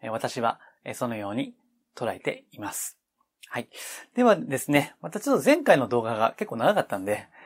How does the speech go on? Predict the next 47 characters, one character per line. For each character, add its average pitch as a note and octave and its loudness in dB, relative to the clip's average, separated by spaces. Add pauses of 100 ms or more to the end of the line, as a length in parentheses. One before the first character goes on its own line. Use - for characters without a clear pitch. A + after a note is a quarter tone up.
(220)
え D3+ -12
ー、 - -12
今 G3 0
回 A#2 2
は A2 6
も D3 0
う D3 -6
ち - -4
ょ - -2
っ C#3+ -4
と C#3+ -2
短 B2 0
く、 - -6 (100)
ま D#3 0
あ、 - -4
原 C3+ 2
稿 C3+ -2
も A#2+ -2
作 - -6
り A#2+ -2
ま A2 -8
し - -12
た - -12
の F#2 -14
で、 A2 -2 (880)
え E3 4
ー E3 -2
っ - -20
と、 E3+ 2
ま G#3 8
ず、 C#3+ 2
で D#3+ 6
は、 C3 4
体 A3 4
重 C4 2
で A#3+ 4
す A#3 -4
ね。 G#3+ 2 (720)
え D#3 0
ー、 - -2
ま G#3 2
ず、 - -4
え - -2
ー、 - -16
こ G3 0
れ G#3 4
は G3+ 8